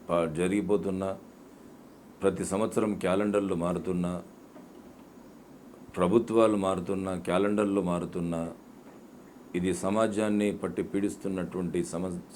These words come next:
సమస్యగా మనందరం చూస్తున్నాము. ముఖ్యంగా కులము, ధనము, మతము, ఈ మూడిటితోనే సమాజం విభజించబడుతుంది. ఎందుకు? ప్రధానంగా ఎందుకంటే,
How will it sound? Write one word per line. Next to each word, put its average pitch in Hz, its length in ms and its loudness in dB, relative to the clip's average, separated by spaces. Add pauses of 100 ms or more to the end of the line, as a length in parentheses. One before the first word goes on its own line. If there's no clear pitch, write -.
సమస్యగా 87 720 -2 (560)
మనందరం 92 640 0
చూస్తున్నాము. 82 640 -4 (460)
ముఖ్యంగా 90 680 0
కులము, 101 540 0 (400)
ధనము, 95 560 -2
మతము, 78 400 -8 (1040)
ఈ 101 160 4
మూడిటితోనే 113 840 4
సమాజం 101 580 0
విభజించబడుతుంది. 90 1080 0 (760)
ఎందుకు? 104 360 2 (420)
ప్రధానంగా 101 580 -2 (840)
ఎందుకంటే, 101 760 2